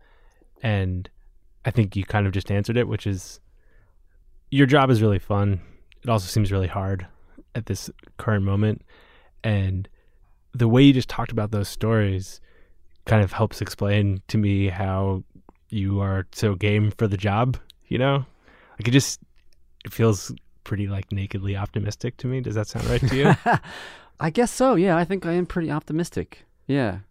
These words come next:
Speaker 1: Yeah, you just
Speaker 2: Yeah.
Speaker 1: seem so hyped. <laughs> And then the, the which, uh, is another question. I think G Q is such a strong brand, right? Like, you guys are celebrating your sixtieth anniversary. This thing's been
Speaker 2: Yeah.
Speaker 1: around for a long time. It has so much to do with fashion.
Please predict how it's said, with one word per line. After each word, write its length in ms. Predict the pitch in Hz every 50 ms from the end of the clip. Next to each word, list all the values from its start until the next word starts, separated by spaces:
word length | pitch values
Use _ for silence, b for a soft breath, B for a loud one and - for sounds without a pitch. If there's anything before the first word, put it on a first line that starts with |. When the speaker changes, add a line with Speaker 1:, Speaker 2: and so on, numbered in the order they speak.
| _ _ -
Speaker 1:
Yeah, 100 | 135 147
you 60 | 139
just 180 | 120 139 - -
Speaker 2:
Yeah. 20 |
Speaker 1:
seem 120 | 165 170 147
so 200 | - - 147 151
hyped. 520 | - - 135 156 156 - - - - - - -
<laughs> 480 | - - - - - - - 165 160
And 120 | 143 151 156
then 180 | 180 180 170 160
the, 400 | 156 - 160 160 156 156 - - -
the 60 | 175
which, 220 | 170 156 143 - 143
uh, 460 | 143 127 131 139 139 139 135 135 131
is 100 | 135 117
another 200 | 120 143 143 139
question. 340 | - - - 95 - - - - - _ b b b b b b b b b b b _ _ -
I 40 | -
think 380 | - - 220 214 175 - _ _ _ - -
G 220 | - - 143 165 156
Q 240 | - - 165 156
is 80 | 143 123
such 180 | - 131 - -
a 60 | 117
strong 540 | - - - - - 117 117 120 113 110 101
brand, 420 | 98 101 98 92 92 92 92 -
right? 260 | 98 101 101 101 - - - _ _ -
Like, 120 | - -
you 80 | - 135
guys 120 | 127 113
are 40 | 104
celebrating 460 | - - 131 120 113 110 113 104 104
your 80 | 101 98
sixtieth 420 | - - 131 113 - 113 110 -
anniversary. 840 | - 104 101 101 95 98 98 95 90 - 101 98 95 95 92 92 - B B B B B B B B
This 100 | 95 92
thing's 140 | 117 113 107
been 140 | 117 117
Speaker 2:
Yeah. 60 | 110 104
Speaker 1:
around 240 | 107 107 107 104 -
for 80 | -
a 60 | 107 101
long 300 | 107 117 117 117 113 101
time. 560 | - - 98 98 98 98 98 95 95 95 92 b b b b b
It 80 | - -
has 240 | 110 - 107 107 -
so 120 | - 120
much 160 | 113 110 95 -
to 60 | 101
do 140 | 92 104 101
with 120 | 95 85
fashion. 800 | - - - 101 104 101 95 - - 107 101 101 101 98 90